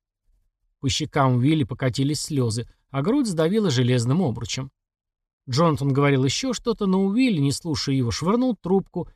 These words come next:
и немедленно выдернул штекер из телефонной розетки.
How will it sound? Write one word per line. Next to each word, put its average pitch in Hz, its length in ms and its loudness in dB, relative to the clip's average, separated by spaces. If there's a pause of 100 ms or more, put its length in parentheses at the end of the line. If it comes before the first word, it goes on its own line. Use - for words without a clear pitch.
(160)
и 143 80 -2
немедленно 220 440 2
выдернул 147 460 2
штекер 180 460 -4
из 120 100 0
телефонной 127 600 0
розетки. 127 640 -4